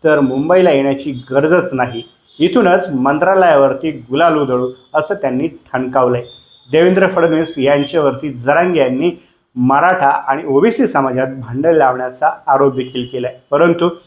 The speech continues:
राजकीय विश्लेषकांच्या मते फडणवीस यांची रणनीती ही मराठा आणि ओबीसी समाजातील मतांचं ध्रुवीकरण टाळण्याची आहे, पण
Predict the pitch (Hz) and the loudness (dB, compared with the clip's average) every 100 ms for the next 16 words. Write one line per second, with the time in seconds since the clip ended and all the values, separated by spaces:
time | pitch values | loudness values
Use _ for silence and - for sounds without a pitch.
0 | _ - 156 170 - - 233 202 143 156 | _ -4 0 0 -2 0 2 2 0 -6
1 | 151 165 160 160 165 151 160 175 135 139 | -6 -4 -2 -2 -2 -2 0 0 0 -2
2 | - _ _ - 165 190 151 139 - 139 | -6 _ _ -4 0 2 2 0 0 -2
3 | 139 143 135 147 190 170 143 123 127 120 | -2 -2 -2 0 2 0 -2 -6 -8 -10
4 | 117 131 165 151 123 123 120 135 127 143 | -4 0 0 2 0 -2 -8 -8 -4 0
5 | 208 254 - - 135 147 143 135 143 - | 0 -2 -2 0 0 0 -2 -4 -8 -16
6 | _ 127 143 151 170 170 143 131 120 147 | _ -2 0 2 0 0 -2 -4 -4 -2
7 | 175 214 151 135 139 127 127 139 139 131 | 0 2 2 2 0 0 0 -2 -4 -2
8 | 135 - 131 - _ _ 151 160 | -2 -2 -8 -20 _ _ 0 0